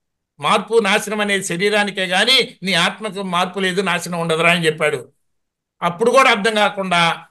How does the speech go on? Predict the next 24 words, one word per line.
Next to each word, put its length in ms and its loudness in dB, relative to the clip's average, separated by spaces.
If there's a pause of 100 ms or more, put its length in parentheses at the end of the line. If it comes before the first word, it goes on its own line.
మళ్ళీ, 600 2
ఆ, 420 -4
అనుమానంగా 580 4
చూస్తుంటే 420 0 (380)
మళ్ళీ 260 0
మూడోసారి 520 -2
కూడా 160 0
పాపం 320 -2
ఆయన 220 2 (3000)
మార్పు, 640 2
ఈ 120 -8
నాశనము, 760 0
ఇవన్నీ 600 2
వ్యవహారాలు, 680 2
బాధలు, 360 -2
భయాలన్నీ 640 -2 (240)
శరీరానికే 580 2
గాని 400 4 (160)
నీ 120 0
ఆత్మకి 500 -2
మార్పు 340 -2
ఉండదు, 280 0 (220)
నాశనం 460 -2
ఉండదు 320 6